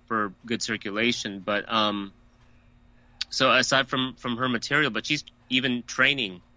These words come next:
people, apprenticing, um, Doctor Andrew Kaufman, you know, M I T microbiologist. You, you see his name everywhere regarding the terrain theory.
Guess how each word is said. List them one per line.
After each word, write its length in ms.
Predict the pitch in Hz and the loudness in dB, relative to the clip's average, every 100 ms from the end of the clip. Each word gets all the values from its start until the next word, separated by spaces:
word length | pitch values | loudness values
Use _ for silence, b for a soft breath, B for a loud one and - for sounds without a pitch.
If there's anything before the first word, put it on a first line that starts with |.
| - _ | -20 _
people, 360 | - 117 113 101 | -8 -8 -6 -10
apprenticing, 640 | - 120 120 - 113 101 B B B B - - | -6 -6 -4 -4 -4 -6 B B B B -8 0
um, 500 | 110 104 95 87 87 - - - - | 2 2 -4 -10 -14 -20 -20 -20 -6
Doctor 220 | 113 117 135 | -4 -2 0
Andrew 300 | 127 117 110 | 0 0 0
Kaufman, 500 | 123 120 120 95 87 | 2 2 0 -10 -10
you 100 | 107 | -10
know, 60 | |
M 200 | - 110 | -8 -4
I 80 | 107 | -2
T 160 | - 110 | -2 -4
microbiologist. 880 | 107 101 98 98 92 101 101 107 - | -4 -4 -6 -4 -4 -4 -6 -8 -10
You, 100 | - | -12
you 100 | 104 98 | -8 -6
see 120 | 110 | -4
his 100 | 101 | -2
name 200 | 101 98 | 0 0
everywhere 260 | 101 104 | 2 0
regarding 400 | 98 95 98 101 | -2 2 4 4
the 80 | 98 | 0
terrain 400 | 90 - 101 104 | -4 -2 0 0
theory. 460 | 95 113 110 95 | 0 0 2 0